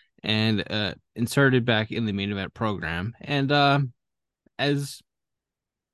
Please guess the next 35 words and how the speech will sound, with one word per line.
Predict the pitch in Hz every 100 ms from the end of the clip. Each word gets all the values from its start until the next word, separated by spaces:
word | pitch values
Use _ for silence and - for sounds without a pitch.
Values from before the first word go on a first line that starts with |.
| -
there | 135
will | 127
be | 120
a | 104
theme | - 139 110
throughout | 107 92 90 -
this | -
program | - 92 82 78 82 - -
as | 90 87
we | 95 85 - _ - - _ - - - _ _
see | - 127
if | 110 -
you |
can | 107 92
discern | 87 90 - 104 87
it | -
as | 95 95
we | 101 85 - _ _
start | - 120 107
talking | 107 101 98
about | 92 90
A |
E | 92 85
W | 92 95 82
later. | 78 76 85 - _ _ _ _ _ _ _ -
Boy, | 277 202
Matt | 131 208 175
Riddle's | 202 220 117
back. | - 101 104 139 - _ -
That | 165
seems | 220 139
like | 117
a | 101
bad | 95 92
idea. | 90 85 80 76 104